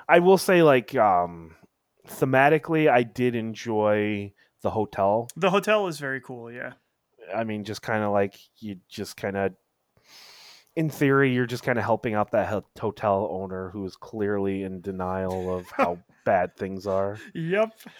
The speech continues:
Speaker 1: <laughs>
Speaker 2: And he's a g-, he's
Speaker 1: Um,
Speaker 2: a literal ghost, so that,
Speaker 1: Yes.
Speaker 2: yep, uh-huh.
Speaker 1: Mm-hmm.
Speaker 2: Yeah.
Speaker 1: Yeah, he was, uh, he was not in good shape,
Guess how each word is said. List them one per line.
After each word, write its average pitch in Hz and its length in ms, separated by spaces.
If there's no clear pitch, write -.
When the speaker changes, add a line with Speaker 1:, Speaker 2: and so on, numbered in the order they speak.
Speaker 1:
<laughs> - 840
Speaker 2:
And 143 160
he's 135 240
a - 40
g-, - 220
he's 147 160
Speaker 1:
Um, 147 100
Speaker 2:
a - 40
literal 175 340
ghost, 156 500
so 175 320
that, 180 320
Speaker 1:
Yes. 120 560
Speaker 2:
yep, 175 80
uh-huh. 208 200
Speaker 1:
Mm-hmm. 120 260
Speaker 2:
Yeah. 160 100
Speaker 1:
Yeah, 156 40
he 165 140
was, 160 280
uh, 147 320
he 139 140
was 139 160
not 113 220
in 104 60
good 95 180
shape, 90 380